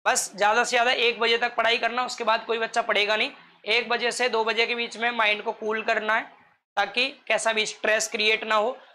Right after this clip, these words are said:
सोचना ज़्यादा नहीं है, किसी और की तैयारी को देख करके अपने आप को डिप्रेशन में नहीं डालना है। कुछ लड़के होते हैं अपनी तैयारी को इतना ज़्यादा शो ऑफ कर देते हैं कि सामने वाले को ये लगे कि मुझे कुछ नहीं आ रहा। ठीक है, तो यहाँ पर सभी को equality लेके चलनी है,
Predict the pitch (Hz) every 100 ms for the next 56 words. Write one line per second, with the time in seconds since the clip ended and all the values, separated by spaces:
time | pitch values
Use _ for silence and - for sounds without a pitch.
0 | - - 226 233 254 247 233 233 233 233
1 | 254 277 - - 240 233 254 247 233 254
2 | 233 214 226 240 240 233 226 - 233 214
3 | 240 226 220 220 240 214 214 214 214 220
4 | 220 202 208 202 208 240 - - - 233
5 | 233 214 214 240 220 220 233 233 233 233
6 | 214 220 226 233 226 226 226 226 214 214
7 | 214 220 - 208 208 208 233 262 - -
8 | 220 208 220 220 214 226 220 220 233 226
9 | 247 233 233 226 208 202 185 170 - -
10 | _ _ _ - 233 269 220 - _ 208
11 | 214 220 262 233 214 214 233 220 - 214
12 | 214 220 220 214 220 208 196 220